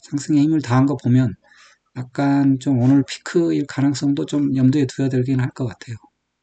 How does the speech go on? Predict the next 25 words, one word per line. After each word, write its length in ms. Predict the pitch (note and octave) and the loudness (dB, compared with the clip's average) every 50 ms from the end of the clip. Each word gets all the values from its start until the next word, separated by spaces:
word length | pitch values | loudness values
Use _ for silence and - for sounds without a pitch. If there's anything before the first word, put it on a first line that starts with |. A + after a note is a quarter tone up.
| _ _ _ _ _ _ _ | _ _ _ _ _ _ _
조선주들 960 | - - C3 C#3 D3+ D3 C#3 C#3+ C#3 C3 D3+ E3 E3+ E3+ E3+ E3 E3 D#3+ D#3 - | -8 -4 0 2 2 2 2 0 0 0 0 -2 0 -2 -2 -2 -4 -6 -8 -8
좋습니다. 540 | - C3 B2+ - D#3 D3+ C#3 B2 B2 C3+ D3+ | -6 -6 -4 0 2 2 2 2 0 -2 -4
서-, 180 | - - - _ _ _ - - | -8 -14 -20 _ _ _ -6 -4
에이치디, 340 | C#3+ C3+ - C#3 C3 C#3+ C#3 | -4 -4 -4 -2 0 0 2
한국조선해양, 640 | C3 C3+ C#3 C3+ - - B2 - B2 A#2+ B2+ C3 C3+ | 2 0 -2 -4 -4 -6 -4 -2 0 0 0 0 -2
삼성중공업 760 | B2 - C#3 C3+ C3+ C3 B2+ B2+ A#2+ A#2 A#2+ A#2+ C#3 D3 _ _ _ _ _ _ _ _ _ _ - - - _ _ _ | -4 -6 -6 -2 -2 -2 -2 -2 -2 -2 -2 -4 -6 -6 _ _ _ _ _ _ _ _ _ _ -20 -20 -20 _ _ _
고점 320 | - C3 B2+ B2+ - C#3+ C#3 | -4 -4 -4 0 2 2 2
근처에 260 | C3+ B2+ B2 B2 B2 | 2 0 0 -2 -2
잘 220 | A#2+ - A#2+ A#2+ | -2 -2 -4 -4
버티고 320 | A#2 A#2 - - - A#2 A2+ | -4 -4 -8 -8 -8 -8 -8
있고, 200 | A2 - - - - | -8 -10 -14 -14 -6
크래프톤도 680 | - F3+ F3 F3 - - - D#3 D3+ D#3 D3+ D3 D#3 D#3 | -2 0 0 0 -2 -4 -2 0 0 0 0 0 0 0
뭐, 200 | D3 B2+ A#2 - | 0 -2 -2 -4
구름대 380 | - - C3+ B2 B2 - B2 A2+ | -6 -4 -2 -2 -2 -2 -4 -6
위에 100 | A2 G#2+ | -6 -8
잘 200 | G#2+ - - G2+ | -10 -12 -14 -16
버티고 320 | - - - - - - G2 | -16 -18 -20 -20 -20 -20 -20
있습니다. 380 | - - - _ _ - _ _ _ _ _ _ - | -20 -20 -20 _ _ -20 _ _ _ _ _ _ -8
삼성바이오로직스도 1400 | - D3+ D#3 D#3 D#3+ D#3+ D3 C#3 C3 C3 B2+ B2+ A#2+ A#2 A#2 A2 - - - B2 A#2 A2+ C3+ C#3+ D#3 E3 D#3 _ _ _ _ - | -2 0 0 2 2 2 2 2 2 4 4 2 2 0 0 -4 -6 -8 -6 -6 -4 -4 -4 -6 -6 -8 -12 _ _ _ _ -10
구름대 500 | - B2+ B2+ B2+ B2+ - A2 G#2+ A2+ B2 B2 - _ _ - | -4 -2 0 0 -2 -2 -6 -6 -6 -8 -10 -14 _ _ -12
근처에서 420 | - A#2 - - A2+ A2 - - | -12 -10 -8 -8 -8 -8 -8 -12
버티고 420 | _ - A#2+ - - - - A#2 G2+ | _ -16 -16 -16 -16 -18 -14 -14 -14
있고, 260 | - - - - - - _ _ _ _ _ _ _ _ _ _ _ _ - | -14 -16 -20 -20 -20 -20 _ _ _ _ _ _ _ _ _ _ _ _ -14
셀트리온, 680 | - - D3 D3+ D3 - - D#3 D#3 D3+ D#3 D#3 D#3 | -8 -6 -6 -6 -4 -4 -2 0 0 2 0 0 -2
카카오, 840 | - - C3+ - - - D3+ D3 D3+ D#3+ E3 F3 F#3+ F#3 F#3+ D#4 | -6 -10 -14 -10 -6 -4 -2 -2 -2 -2 -2 -2 -4 -6 -6 -10